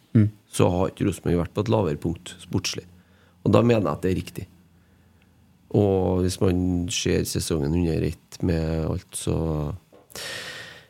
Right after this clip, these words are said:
Speaker 2: ja, nå var det en landslagspause. Kan være,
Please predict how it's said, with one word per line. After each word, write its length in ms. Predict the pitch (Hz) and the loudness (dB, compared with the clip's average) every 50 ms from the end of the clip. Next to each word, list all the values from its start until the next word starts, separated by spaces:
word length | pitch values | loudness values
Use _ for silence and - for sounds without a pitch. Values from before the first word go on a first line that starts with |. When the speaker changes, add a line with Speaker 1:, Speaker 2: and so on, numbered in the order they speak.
| _ - | _ 0
Speaker 2:
ja, 120 | - - - - - - - - | 2 2 2 0 -6 -10 -2 2
nå 200 | 117 117 120 123 | 4 4 6 6
var 160 | 127 123 107 101 | 4 4 4 4
det 80 | 104 | 4
en 60 | 120 | 4
landslagspause. 840 | 120 110 107 - - 95 87 - - 90 85 - - 110 127 139 135 - | 4 2 2 0 -2 -2 -2 -2 -2 -2 0 2 2 2 2 0 0 2
Kan 160 | - 117 113 | 2 2 4
være, 340 | 110 113 110 110 110 107 | 4 2 2 2 2 0